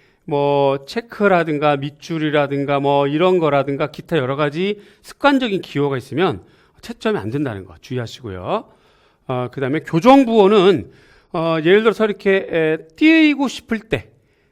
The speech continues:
에, 이렇게, 이렇게 띄어서 여기다 이렇게 집어넣거나, 어, 또는 이제 이렇게 해서 집어넣거나 이러한 부호를 사용할 수 있습니다. 어,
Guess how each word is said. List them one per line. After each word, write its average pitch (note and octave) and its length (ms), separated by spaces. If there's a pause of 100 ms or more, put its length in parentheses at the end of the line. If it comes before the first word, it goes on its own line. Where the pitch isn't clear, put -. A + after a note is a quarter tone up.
(160)
에, E3+ 120
이렇게, E3+ 360
이렇게 G3 320
띄어서 C#4+ 680
여기다 F#3+ 220
이렇게 - 180
집어넣거나, C#3+ 840 (560)
어, A#2+ 300 (440)
또는 F#3+ 340
이제 D3+ 380 (2000)
이렇게 A3 380
해서 A3 140
집어넣거나 C#3 640 (220)
이러한 D#3 280
부호를 C#3 320
사용할 D#3 300
수 G3 340 (200)
있습니다. A2+ 440 (560)
어, G#2 260